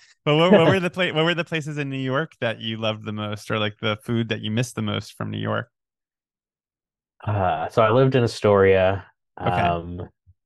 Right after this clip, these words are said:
Speaker 2: and I loved all the Greek food
Speaker 1: Mm-hmm.
Speaker 2: and, like, just being able to stop at a food truck and get a souvlaki pita or
Speaker 1: Mm-hmm.
Speaker 2: whatever and,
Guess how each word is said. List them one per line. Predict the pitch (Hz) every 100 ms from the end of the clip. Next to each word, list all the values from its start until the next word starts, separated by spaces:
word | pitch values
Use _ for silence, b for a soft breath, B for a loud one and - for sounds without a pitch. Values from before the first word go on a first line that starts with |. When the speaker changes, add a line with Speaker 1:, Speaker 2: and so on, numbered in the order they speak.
| _ _
Speaker 2:
and | 95 92 95 92 92 92 - - _ _ 104
I |
loved | 101 104 98
all | 98 95
the |
Greek | 92 92 92
food | - 101 92 90 90 90 - B B B
Speaker 1:
Mm-hmm. | 98 101
Speaker 2:
and, | 95
like, | 92 90
just | - - _
being | 95 92
able | 92 87 90
to | 90 - 90 85 87 85 _ _ _ _ _ _ _ _
stop | - - - 92 87 -
at | 92 87 87 -
a | 87
food | - 92
truck | 87 120 87 - _
and | 95 85
get | 90 87 85 - _ _ _ _ _
a | 98
souvlaki | 90 - 98 85 85 - 92 90
pita | 101 87 87 85
or | 85 87
Speaker 1:
Mm-hmm. | 85
Speaker 2:
whatever | 92 92 92 104 85 85
and, | 85 85 82 90